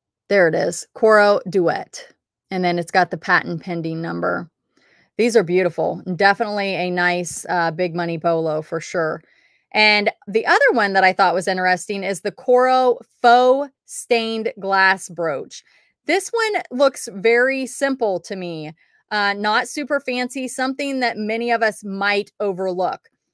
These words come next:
A hundred and twenty-eight twenty-five for this one, and it says Coro right there. And this sold on Mercari. So I wanted to look at eBay also, and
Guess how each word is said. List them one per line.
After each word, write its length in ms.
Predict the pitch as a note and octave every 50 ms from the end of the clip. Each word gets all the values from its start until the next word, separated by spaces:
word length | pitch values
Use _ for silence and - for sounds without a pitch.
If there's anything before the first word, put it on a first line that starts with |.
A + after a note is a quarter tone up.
| _ _ _ _
A 60 | - G#3
hundred 420 | F#3 G#3+ B3+ C4+ C4+ D#4 D#4 C#4
and 180 | - A#3+ A3+ G#3+
twenty-eight 680 | - - A#3+ A#3+ A#3 - B3+ A3+ A3 A3 G#3 G3+ -
twenty-five 880 | - - A3+ G#3+ G#3 G3+ - G#3+ G3 - G#3 G3 F#3+ F#3 F3 F3 E3 E3+ - -
for 160 | - G3+ F#3+
this 240 | F3 F3+ E3+ - -
one, 280 | F#3 E3+ E3 E3 D#3+
and 180 | - - F#3+ F#3
it 120 | F3+ -
says 240 | - - F#3+ F3+ F3+
Coro 380 | - - - G3 F#3 F3+ F3 F3
right 260 | E3 F3 F3 F3 E3+ -
there. 300 | F3 E3 D#3 D#3 E3+ _ _ _ _ _ _ _ - _ _ _ _ _ _ _ _ _ _ -
And 140 | F#3+ F#3+ G3
this 120 | G#3 G3+
sold 300 | - - - A3+ G#3 G#3+ -
on 200 | - G3+ G3 F#3+
Mercari. 720 | F#3+ F#3+ F#3 F3 - - G#3 G3 F3+ E3+ C#3+ C#3+ E3 - _ _ _ _ _ _ _ _
So 260 | - - - A#3 A3
I 100 | A3+ A3
wanted 320 | A3 A3 B3 C4+ D4+ D#4 C#4
to 120 | - D4
look 320 | B3 A#3 A3 G#3+ A3+ A3+ - -
at 440 | G3 G3 F#3 F#3 F3+ F3+ F3+ F3 - _ -
eBay 380 | A#3+ B3+ G3+ G#3+ G3 F#3+ F#3 -
also, 720 | G3+ F#3+ F#3 F3+ - - - E3+ E3 D#3+ D#3+ F#3+ B3+ E4 _ _ _ _ _ _ _ _ -
and 720 | G#3+ G#3 G3+ G3+ G3+ G3 G3 F#3+ F#3+ F#3+ F#3+ F#3+ F#3+ F#3+